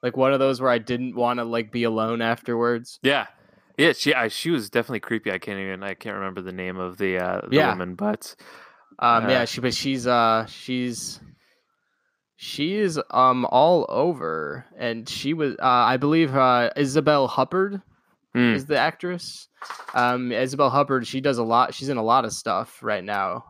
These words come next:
Speaker 1: and, yeah, she was, uh, not just creepy, but also really, I thought she was hilarious.
Speaker 2: Yes.
Speaker 1: <laughs> Like, and how creepy she was, like, she played off the, that side, so it was kind of like a dual, dual comedic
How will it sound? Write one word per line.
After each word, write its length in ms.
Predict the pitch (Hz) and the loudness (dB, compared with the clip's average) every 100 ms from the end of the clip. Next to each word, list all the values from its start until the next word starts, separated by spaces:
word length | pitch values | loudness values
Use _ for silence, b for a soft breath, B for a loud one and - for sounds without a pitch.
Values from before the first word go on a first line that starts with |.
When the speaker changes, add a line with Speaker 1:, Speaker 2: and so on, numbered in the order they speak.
| _ | _
Speaker 1:
and, 480 | 120 113 113 113 107 - - _ | -8 -6 -6 -10 -10 -14 -16 _
yeah, 160 | 147 127 | -2 -2
she 180 | - | 2
was, 160 | 170 147 | 2 4
uh, 220 | 143 123 117 _ | 2 2 -2 _
not 240 | 131 139 | -2 -2
just 180 | 139 123 | -4 -10
creepy, 360 | - 135 127 117 | -2 -2 0 0
but 140 | 110 | 0
also 280 | 113 - 113 | -2 -2 -4
really, 540 | 107 117 113 107 92 B B - | -2 0 2 0 -6 B B -4
I 60 | |
thought 140 | 117 127 | -2 0
she 100 | 131 | -2
was 80 | - | -2
hilarious. 800 | 107 107 117 110 69 - - 113 | 0 2 2 2 -2 -8 -6 0
Speaker 2:
Yes. 580 | 123 131 101 - - 147 | 2 2 0 -6 -6 -4
Speaker 1:
<laughs> 40 | 156 B B B 160 156 | -4 B B B -18 0
Like, 160 | 135 135 | 0 2
and 100 | 127 | 0
how 220 | 139 131 | 2 2
creepy 440 | 131 151 139 - 127 | 2 4 4 4 -2
she 140 | 143 | 2
was, 140 | 143 | 2
like, 120 | 139 131 | 2 2
she 140 | 143 | -4
played 400 | - - 143 139 | -4 0 2 4
off 380 | 135 127 - - | 2 0 -2 -8
the, 440 | 131 117 113 113 107 b b b | -4 -2 -2 -4 -6 b b b
that 200 | 123 117 | -2 -2
side, 400 | - 131 120 110 | -2 2 2 0
so 160 | 101 120 | -4 -8
it 100 | 113 | -6
was 120 | 113 | -8
kind 140 | - 127 | -2 -2
of 60 | |
like 120 | 113 117 | -2 -4
a 60 | |
dual, 840 | 98 - 120 113 113 110 107 101 - B B B _ _ - | -8 -2 0 4 6 6 4 0 -8 B B B _ _ 2
dual 260 | 147 139 | 4 6
comedic 500 | 139 139 127 131 123 | 4 2 4 4 2